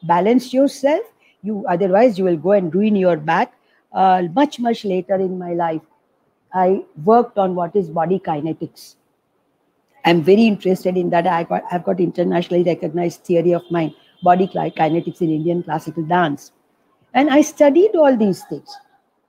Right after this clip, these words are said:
And I, I found out what, what, what is happening. Then I went towards, uh, uh, medicine. And I, I mean, some of the, to-, today the, one of the leading most, uh,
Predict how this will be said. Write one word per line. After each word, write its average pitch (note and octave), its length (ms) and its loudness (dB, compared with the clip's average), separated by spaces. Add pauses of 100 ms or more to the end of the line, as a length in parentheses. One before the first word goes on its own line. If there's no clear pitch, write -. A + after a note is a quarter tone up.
And C4 160 -2
I, C#4 300 -2
I A#3 120 -2
found A#3+ 440 -2
out G4+ 240 -4
what, A#3+ 320 -4
what, A#3 300 -4
what B3 240 0
is D#4+ 160 0
happening. G#3+ 500 0 (300)
Then F4+ 180 4
I C4+ 200 4
went A3 380 0
towards, A#3+ 460 -2
uh, G3 300 2 (360)
uh, E3+ 260 4 (140)
medicine. F3+ 600 0 (760)
And G3 220 0
I, G3 320 4
I F#3+ 80 -2
mean, F#3+ 180 -2
some F3+ 200 -4
of G3 180 -4
the, G3 240 -2
to-, F#3+ 160 -6
today F#3+ 300 -2
the, G3 260 0 (240)
one F#3 160 -2
of G3+ 140 -2
the F#3+ 40 -4
leading A#3 460 2
most, A3 340 -2
uh, G3 240 2